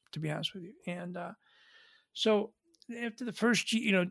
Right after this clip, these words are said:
after we crossed that first year, I would wake up usually around the same time at three o'clock in the morning, and I'd come into the office, and I'd,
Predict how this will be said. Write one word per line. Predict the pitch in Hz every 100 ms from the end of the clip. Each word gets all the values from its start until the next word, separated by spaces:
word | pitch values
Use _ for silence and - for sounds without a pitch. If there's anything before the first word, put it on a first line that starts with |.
| -
after | 202 208 208
we |
crossed | 202 202 202 170 170
that | - 185
first | - 196 - -
year, | 220 202
I | 196
would | 202 190
wake | 170 190 214
up | 185 208 - _ _ _
usually | - 196 208 220
around | 202 202
the | 190
same | - 196
time | 190 185 196 208
at |
three | - 196 208
o'clock | - 185 190
in | 180
the | 175
morning, | 180 196
and | 190
I'd | 190
come | - 190
into | 202 196
the | 190
office, | 165 170 165 220 -
and | 202 185
I'd, | 208